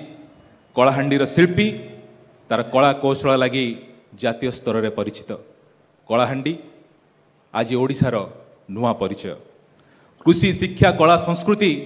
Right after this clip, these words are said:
ପ୍ରତ୍ୟେକ କ୍ଷେତ୍ରରେ ଓଡ଼ିଶା ଏବଂ ଭାରତବର୍ଷକୁ କଳାହାଣ୍ଡିର ଅବଦାନ ଅତୁଳନୀୟ।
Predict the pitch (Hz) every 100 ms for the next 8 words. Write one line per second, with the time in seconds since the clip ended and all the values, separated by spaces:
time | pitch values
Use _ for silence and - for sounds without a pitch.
0 | - 180 185 240 220 202 190 208 180 120
1 | - - - - - - _ _ _ -
2 | 117 175 202 185 160 135 - - - -
3 | - _ - 151 147 143 165 156 147 -
4 | - - 127 110 - - _ _ 120 131
5 | 135 127 110 104 123 113 95 - - 107
6 | - 127 107 92